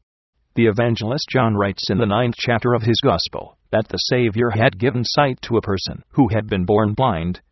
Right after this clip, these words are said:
and had been blind for thirty years. Because of that matter, the Pharisees and scribes became angry with the Savior,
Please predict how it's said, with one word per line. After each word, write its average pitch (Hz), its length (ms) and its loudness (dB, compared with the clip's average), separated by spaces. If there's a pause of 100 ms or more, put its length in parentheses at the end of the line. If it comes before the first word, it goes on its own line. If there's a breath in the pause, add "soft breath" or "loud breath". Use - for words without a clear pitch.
(120)
and 113 180 -2
had 113 220 -2
been 101 200 0
blind 120 380 0
for 123 140 0
thirty 120 300 2
years. 82 460 -4 (800)
Because 113 460 0
of 87 120 -4
that 120 240 2
matter, 120 320 2
the - 80 -2
Pharisees 120 680 0
and 110 220 0
scribes 101 540 0
became 110 380 0
angry 110 440 0
with 104 240 -2
the 110 100 -2
Savior, 104 600 0